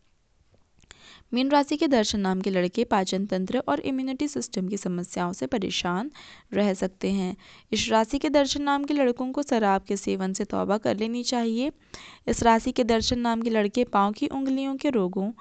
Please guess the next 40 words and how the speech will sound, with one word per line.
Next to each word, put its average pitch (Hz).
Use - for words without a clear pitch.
गांठिया, 202
बलगम 202
और 277
ट्यूमर 190
आदि 196
से 294
पीड़ित 190
हो 196
सकते 190
हैं। 190
इस 214
राशि 196
के 202
दर्शन 190
नाम 190
के 190
लड़के 185
स्वभाव 190
से 202
संवेदनशील 190
होते 254
हैं 196
और 262
दूसरों 277
के 294
दुख 214
में 190
अंदर 196
से 202
दुखी 196
हो 196
जाते 185
हैं। 190
दर्शन 196
नाम 208
के 196
लड़के 190
परोपकारी 185
होते 196
हैं। 185